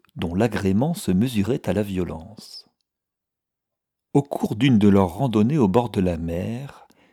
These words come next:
ils découvrirent, un jour qu'ils n'étaient accompagnés par hasard que de trois ou quatre enfants,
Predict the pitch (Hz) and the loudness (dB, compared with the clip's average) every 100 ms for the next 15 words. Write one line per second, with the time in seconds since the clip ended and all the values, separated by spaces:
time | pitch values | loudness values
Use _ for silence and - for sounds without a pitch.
0 | _ _ - 92 92 170 - 101 87 87 | _ _ -6 -4 -2 -2 0 -2 0 -4
1 | 147 208 160 127 104 _ _ _ 98 98 | -4 -4 -6 -10 -16 _ _ _ -6 -6
2 | 95 151 - - 95 95 101 98 101 104 | -4 -4 -6 -4 -2 0 0 -2 -2 -4
3 | 90 95 110 120 - 98 87 98 98 110 | -2 0 2 2 0 -6 -2 -2 0 -2
4 | 92 - _ - 87 90 85 - 101 101 | -2 -10 _ -6 -6 -6 -8 -8 -2 -2
5 | 92 87 92 - 87 82 - - 151 180 | -2 -4 -4 -4 -8 -8 -10 -8 -6 -8